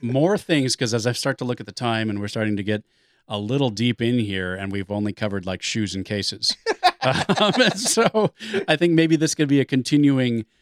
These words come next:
a continuing episode where not only what's in our bag, but what is the bag, what are the organizers, what are the shoes, what are the shoes, what are the clothes,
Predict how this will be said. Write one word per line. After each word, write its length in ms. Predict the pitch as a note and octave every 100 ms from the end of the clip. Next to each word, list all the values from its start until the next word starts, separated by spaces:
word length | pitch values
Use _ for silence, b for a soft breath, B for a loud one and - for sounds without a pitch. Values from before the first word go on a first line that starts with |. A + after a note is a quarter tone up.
| _
a 80 | B2+
continuing 800 | - D3 C3 F#3+ A3 G3+ E3+ D3
episode 640 | C3+ C3+ B2+ B2 G#2 G2+
where 400 | G2 G#2 G#2 G#2
not 180 | G#2+ A2
only 240 | A#2 A#2
what's 220 | G#2 A2 -
in 140 | C3+
our 140 | B2+ A2+
bag, 320 | A2 A2 G#2+
but 100 | G2+
what 160 | F#2+ A2+
is 180 | B2+ A2
the 60 |
bag, 380 | G2+ G#2+ G#2 G2
what 140 | G#2
are 60 | A2+
the 120 | G#2+
organizers, 640 | G#2+ G#2+ G#2 G2+ G2 G2+
what 120 | G2+ A2
are 40 |
the 60 | G#2+
shoes, 440 | - A2+ G#2 G#2
what 120 | G#2+
are 40 | A2+
the 60 | A2
shoes, 360 | A#2 G#2+ G#2
what 100 | G#2
are 40 | G#2+
the 80 |
clothes, 520 | G2+ G#2 G#2 G2+ G2